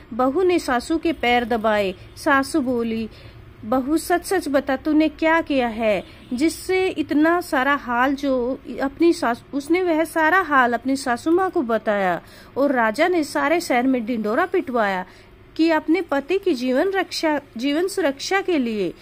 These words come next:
सब बहनें करवा चौथ का व्रत रखें। पहले करवे को अपने पीहर में जाकर उजमन करें। हे चौथ माता, जैसा राजा के लड़के को जीवन दान दिया, वैसा सबको दे।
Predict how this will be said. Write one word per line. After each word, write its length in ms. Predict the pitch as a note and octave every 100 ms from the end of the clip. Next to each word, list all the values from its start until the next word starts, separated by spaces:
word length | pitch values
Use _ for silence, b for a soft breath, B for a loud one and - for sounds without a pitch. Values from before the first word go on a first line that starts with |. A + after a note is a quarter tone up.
| B B
सब 240 | - F4+
बहनें 380 | D4+ C4+ B3+ B3+
करवा 300 | B3+ A3+ A3
चौथ 220 | - D4
का 240 | D4+ C#4 G#3+
व्रत 300 | G#3+ G#3+ G#3+
रखें। 500 | G#3+ - B3+ G#3 F#3 B B -
पहले 320 | B3+ C#4+ F#4
करवे 360 | E4+ C4 C#4
को 120 | F4 F4
अपने 360 | B3 B3 D4+
पीहर 440 | - C4 B3 D#4 G#4
में 180 | G4+
जाकर 360 | D4 A#3 G#3+ A#3
उजमन 420 | B3 G#3+ B3+ A#3+
करें। 380 | A3+ G3+ F#3+ F3+ B B -
हे 180 | E4 F4+
चौथ 340 | F4 B3+ A#3+
माता, 440 | B3 G#3+ G#3+ G#3 F#3+ B B A#3+
जैसा 360 | C#4 D4+ G4
राजा 300 | F#4 B3+ A#3+
के 140 | D4+ F4
लड़के 400 | C#4+ A#3 - C4
को 180 | B3+ A3
जीवन 420 | G#3 G#3 G3+ F#3+
दान 300 | G#3 A#3+ C#4
दिया, 340 | B3+ A#3 G3+ - B B
वैसा 280 | C#4+ E4+ F#4
सबको 480 | - B3+ G3+ A3+ G#3+
दे। 340 | G#3 G3+ F#3+